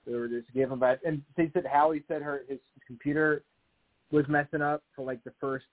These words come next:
ten minutes of the show. She, he couldn't get back on, and he just said it was just a weird feeling at, at, at, at the cabin. So.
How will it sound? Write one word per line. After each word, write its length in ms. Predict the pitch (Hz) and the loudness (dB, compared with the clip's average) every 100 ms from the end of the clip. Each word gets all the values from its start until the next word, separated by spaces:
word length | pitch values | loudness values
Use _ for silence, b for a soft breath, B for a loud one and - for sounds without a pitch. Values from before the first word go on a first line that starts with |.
| 135 127 _ | -20 -20 _
ten 140 | 143 135 | -6 -2
minutes 200 | 135 131 | -4 -4
of 60 | |
the 100 | 120 113 | -10 -2
show. 300 | 127 123 135 - | 2 4 4 -2
She, 100 | 127 - | -8 -6
he 80 | 131 | -4
couldn't 240 | 139 131 | -2 0
get 120 | 131 | 0
back 260 | 123 123 120 | 2 0 0
on, 400 | 113 120 120 120 | -2 -2 -2 -2
and 140 | 107 98 _ _ _ _ _ _ _ | -6 -10 _ _ _ _ _ _ _
he 80 | 117 | -10
just 240 | 113 123 | -6 -2
said 80 | - | 2
it 40 | 123 | 4
was 140 | 117 | 2
just 160 | 123 127 | -2 -4
a 80 | 113 | 2
weird 260 | 123 127 120 | 6 6 4
feeling 400 | 123 139 113 101 - _ - | -2 -2 -2 -6 -14 _ -16
at, 140 | 123 120 | -8 -4
at, 120 | 113 98 | -4 -4
at, 380 | 113 117 113 113 | -8 -6 -6 -6
at 260 | 110 120 117 | -6 -8 -8
the 60 | |
cabin. 440 | - 120 117 110 110 _ _ - - _ _ | -8 -4 -2 -4 -14 _ _ -20 -20 _ _
So. 200 | 127 113 | -8 -8